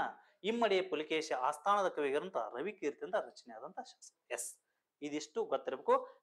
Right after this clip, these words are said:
ನಮ್ಮ ಪ್ರಶ್ನೆಗೆ ಸರಿಯಾದ ಉತ್ತರ ಇಮ್ಮಡಿ ಪುಲಿಕೇಶಿ. ಯಾವ್ರೇ? ಇಮ್ಮಡಿ ಪುಲಿಕೇಶಿ.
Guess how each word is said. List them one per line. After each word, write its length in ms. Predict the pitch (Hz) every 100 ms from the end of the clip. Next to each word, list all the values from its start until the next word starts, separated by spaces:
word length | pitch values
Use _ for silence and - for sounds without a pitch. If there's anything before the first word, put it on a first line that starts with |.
| -
ನಮ್ಮ 260 | 143 143
ಪ್ರಶ್ನೆಗೆ 500 | 135 196 196 196 190
ಸರಿಯಾದ 560 | 190 - 131 131 131 123
ಉತ್ತರ 320 | 123 - 202 269 285 - _ -
ಇಮ್ಮಡಿ 400 | 139 135 135 214 247 _ _
ಪುಲಿಕೇಶಿ. 680 | 139 123 123 110 101 - _ -
ಯಾವ್ರೇ? 560 | 127 202 277 - _ 127
ಇಮ್ಮಡಿ 300 | 123 147 190
ಪುಲಿಕೇಶಿ. 600 | - 117 - - 160